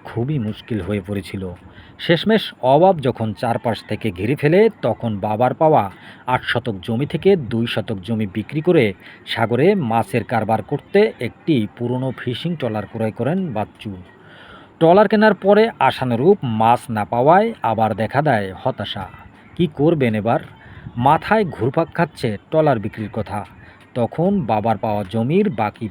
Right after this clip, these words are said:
পাঁচ শতকও বিক্রি করে দেন। পরে অবশ্য কম দামে হলেও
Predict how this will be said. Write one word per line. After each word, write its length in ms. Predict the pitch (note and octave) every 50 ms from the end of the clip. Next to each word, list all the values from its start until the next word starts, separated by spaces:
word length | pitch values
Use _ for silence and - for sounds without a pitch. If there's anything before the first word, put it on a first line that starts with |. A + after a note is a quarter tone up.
| - -
পাঁচ 180 | - A#2 A#2 - -
শতকও 380 | - A2+ - A2+ G#2 - E3+ G3 G#3 F3 A#2+ -
বিক্রি 280 | A2+ G#2+ - - A2+ G2+
করে 220 | - A2 G2+ G2
দেন। 200 | G#2 G2+ F#2+ F2 E2+ - - - - - - - - _
পরে 200 | C#3+ D#3 E3+ G3
অবশ্য 300 | G3+ G3 G#3+ F#3 - - - A3 -
কম 320 | - D3 B2+ A#2+ A#2 A#2
দামে 220 | A#2 A#2 A2+ A2+ G#2+
হলেও 320 | - C3 D#3 F#3+ D#3+